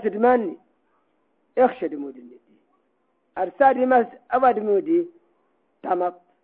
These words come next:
أفل تمط. أفل جاري تمط. هستي اللانات تمود دمانت دارت، آه، الجماعة مغ دارت هالسية نستيمو المسألة.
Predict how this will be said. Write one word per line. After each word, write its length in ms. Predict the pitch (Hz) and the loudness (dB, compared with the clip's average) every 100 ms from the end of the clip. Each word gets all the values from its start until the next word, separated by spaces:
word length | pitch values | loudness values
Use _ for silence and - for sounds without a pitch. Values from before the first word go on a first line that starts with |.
| _ _ _ _ 165 | _ _ _ _ -10
أفل 180 | 226 | -8
تمط. 460 | 247 214 208 226 214 | -4 -2 -2 -6 -8
أفل 300 | 170 208 190 | -10 -10 -6
جاري 220 | 214 208 | -6 -6
تمط. 340 | - 190 208 214 _ _ _ _ _ - | -6 -8 -8 -12 _ _ _ _ _ -10
هستي 340 | 196 214 185 | -8 -8 -10
اللانات 480 | 165 170 185 196 - | -8 -8 -6 -8 -8
تمود 240 | 165 165 160 _ _ | -12 -12 -14 _ _
دمانت 580 | 143 151 185 208 214 208 _ _ 165 | -14 -6 -6 -4 -8 -10 _ _ -6
دارت، 280 | 180 180 - _ _ _ _ - | -4 -6 -10 _ _ _ _ -18
آه، 140 | - - _ _ - | -18 -18 _ _ -20
الجماعة 600 | 156 151 175 185 175 185 - | -14 -6 -4 -4 -6 -10 -10
مغ 160 | 190 | -10
دارت 340 | 156 160 156 151 | -8 -8 -10 -12
هالسية 500 | 151 143 - 151 139 | -12 -12 -14 -18 -16
نستيمو 440 | 139 _ 143 135 | -20 _ -20 -20
المسألة. 440 | 131 127 _ 113 | -20 -20 _ _